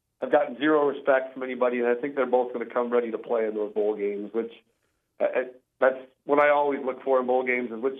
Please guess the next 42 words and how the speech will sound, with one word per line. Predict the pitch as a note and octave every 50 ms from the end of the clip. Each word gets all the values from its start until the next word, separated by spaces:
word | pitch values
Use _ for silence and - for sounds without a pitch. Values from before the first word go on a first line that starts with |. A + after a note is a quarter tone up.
| - -
which | E3 - - -
team | D#3+ D#3 C#3+
wants | C#3 C3 - -
to | C3+
be | B2 C3 C3
there | A#2+ B2 A#2+
more. | A#2 A#2 A#2 A#2 A2+ A2 A2 A2
And | A2 A2
I | A2 A2
think, | A2 B2+ B2 A#2+ A#2+ - B2+
uh, | A#2 A#2 A2+ - - _ _ _ _ _ _ _ _ _ _ _ _ _ _ _ - - - - _ _ _ _ _ _ _ _ _ _ -
I, | - A2 - - - - - C3 C#3 C#3+ D3 -
I | C#3+ C#3+ -
wonder | C3 D3+ D#3 D3+ C#3 C3+ B2
if, | - - - - C3+ -
I've | C#3+ D3 D3 D3
heard | D3+ D3 C#3 C3+
rumors | C#3+ D3+ D3 C#3+ C3+ B2 B2
the | C3+
Indiana | C3+ C3+ C3+ C#3 C#3 C3 B2+ B2+
Ole | B2+ B2
Miss | B2+ C3+ C3+ C3+ -
game, | B2+ A#2+ A#2 A#2 A#2 A2+ - _ _ -
there's | C3 A#2+ A#2+ -
still | - B2+ A#2+
concerns | - A#2 A2 - - C3+ B2 A#2+
that | B2 B2 B2
game | A#2+ A#2 A#2
might | A2+ A2+ A#2 A2+
not | A2+ A2
even | G#2+ G#2+ G2+
happen | G#2 A#2+ A#2+ A#2 - G#2+ G2+
'cause | G2+ G2
Ole | A2 A2 G#2+
Miss | A2+ A#2 A2+ B2+ A#2+
has | A2 G#2+ -
so | - A2
many, | G#2+ A2 A2 G#2+ G#2 G#2+ G#2+
uh, | G#2+ G#2+ G#2+ - _ _ _ _ _ _ _ _ _ _ _ -
issues | - C#3+ C3+ C3+ C3+ B2 A#2 A#2 G#2+ -
with, | A2 A2 G#2+ - - -
with, | - A#2